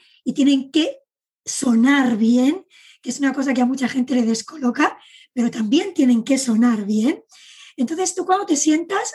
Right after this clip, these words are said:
eh, a, a comer en tantas veces, Ruth, que tantos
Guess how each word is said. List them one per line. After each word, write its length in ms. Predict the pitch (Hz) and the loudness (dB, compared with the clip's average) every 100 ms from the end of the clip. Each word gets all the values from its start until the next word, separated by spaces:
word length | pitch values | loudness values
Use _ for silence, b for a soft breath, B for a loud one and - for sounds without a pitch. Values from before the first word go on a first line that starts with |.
| 285 | -2
eh, 440 | 247 240 240 233 b b _ | 0 2 2 -2 b b _
a, 320 | 254 233 311 | 0 0 0
a 60 | 240 | 0
comer 380 | 262 240 294 294 | 2 4 4 2
en 120 | 269 | 0
tantas 440 | 285 294 302 - _ | -2 -2 -6 -10 _
veces, 520 | 262 269 285 269 - 277 | -6 -2 0 0 -2 -4
Ruth, 220 | 269 269 | -4 -2
que 120 | 269 - - | -6 -8 -6
tantos 420 | 269 254 247 - | -4 -2 -6 -10